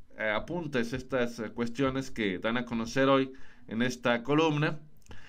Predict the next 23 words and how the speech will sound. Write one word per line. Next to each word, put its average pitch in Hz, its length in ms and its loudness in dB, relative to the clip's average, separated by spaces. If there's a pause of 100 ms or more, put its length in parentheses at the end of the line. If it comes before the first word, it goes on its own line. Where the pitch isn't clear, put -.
(120)
y 120 120 -6
que 135 120 4
dice, 147 260 2
Si 123 180 -2
no 139 120 0
hay 175 100 2
tiempo 170 380 0
de 131 80 4
señales, 147 640 2
en 120 80 0
la 110 140 -4
próxima 147 480 0
semana 131 360 0
serán 131 220 -2
liberadas 135 500 4
órdenes 135 380 0
de 110 80 -2
aprehensión 107 680 0 (420)
contra 123 380 2
altos 156 240 0
funcionarios 127 580 0
de 127 120 -2
Segalmex, 113 720 0